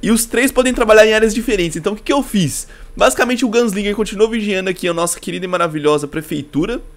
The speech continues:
Ele tem uma rifle, é o mais poderoso. Os policiais, eles só têm pistola. Então eu coloquei um,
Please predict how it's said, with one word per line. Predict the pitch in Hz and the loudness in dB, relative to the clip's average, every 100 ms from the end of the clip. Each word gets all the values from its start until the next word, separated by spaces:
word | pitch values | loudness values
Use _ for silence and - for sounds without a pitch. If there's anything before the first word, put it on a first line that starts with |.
| - - | -16 -10
Ele | 113 | -8
tem | - | -4
uma | 156 143 | -4 -4
rifle, | 113 170 - 240 269 | -6 -8 -8 -8 -6
é | |
o | 147 | -4
mais | 143 - | -4 -2
poderoso. | 143 131 127 208 220 - _ _ _ _ - - - - | -2 0 0 0 -2 -10 _ _ _ _ -18 -14 -14 -12
Os | |
policiais, | - 156 160 151 | -8 -4 0 0
eles | 156 156 | -2 -4
só | 156 | -6
têm | 160 | -8
pistola. | 165 175 - - 139 185 254 - - - - - 139 | -10 -8 -4 2 4 2 -2 -12 -20 -20 -14 -6 -2
Então | 160 196 | 2 4
eu | 220 | 6
coloquei | 226 220 226 214 - | 8 6 4 -4 -2
um, | 240 285 294 | 2 4 4